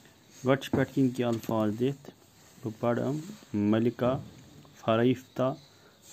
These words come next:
हुक्मरान, अनपढ़, मशहूर। हब खातून सबक पढ़ो अस। बच्चों, हब खातून का असली नाम जून था। वो चंदहार पामपुर में पैदा हुई।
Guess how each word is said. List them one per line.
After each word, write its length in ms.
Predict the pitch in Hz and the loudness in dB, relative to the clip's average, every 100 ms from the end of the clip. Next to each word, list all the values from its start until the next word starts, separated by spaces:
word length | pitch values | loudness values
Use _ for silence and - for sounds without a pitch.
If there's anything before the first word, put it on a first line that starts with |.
| - | -8
हुक्मरान, 760 | 113 123 117 117 120 123 135 143 - - - - | -4 4 4 6 4 2 0 -4 -12 -20 -16 2
अनपढ़, 640 | 120 120 113 - 113 117 160 - - - - - | 8 8 6 6 6 6 2 -10 -20 -20 -16 -4
मशहूर। 760 | 104 104 - - - 117 104 98 - - - - - - - - - - | 0 0 -2 -10 0 2 2 -2 -12 -20 -20 -20 -20 -20 -20 -20 -20 2
हब 200 | 131 131 - | 2 2 2
खातून 400 | 135 131 127 - | 0 2 2 4
सबक 320 | 113 113 92 | 4 2 0
पढ़ो 260 | 107 110 | 0 0
अस। 120 | 135 - - - - _ _ - - - | -2 -6 -16 -20 -20 _ _ -20 -20 -4
बच्चों, 560 | 107 113 - 131 131 160 - - - - _ - | 0 0 0 2 2 0 -8 -20 -20 -20 _ 0
हब 200 | 139 147 | 2 2
खातून 600 | - 143 139 147 147 135 | 4 6 6 4 4 4
का 160 | 127 113 | 6 4
असली 520 | 143 139 139 135 135 | 4 -2 2 6 8
नाम 480 | 117 117 117 120 123 - - | 8 6 6 4 0 -8 -4
जून 540 | 113 110 120 120 117 | -4 2 6 8 6
था। 320 | 113 131 113 98 - - _ _ _ - - | 2 2 2 2 -10 -20 _ _ _ -20 -6
वो 320 | 117 127 139 | 0 4 4
चंदहार 920 | 135 - 139 147 139 120 123 127 135 135 - - | 2 0 4 6 4 6 8 8 6 -2 -10 2
पामपुर 720 | 127 139 135 135 120 117 117 | 4 6 4 0 0 2 2
में 220 | 113 127 | 2 0
पैदा 460 | - 107 107 110 107 | 0 0 0 2 -2
हुई। 440 | 104 127 113 107 | -2 0 2 0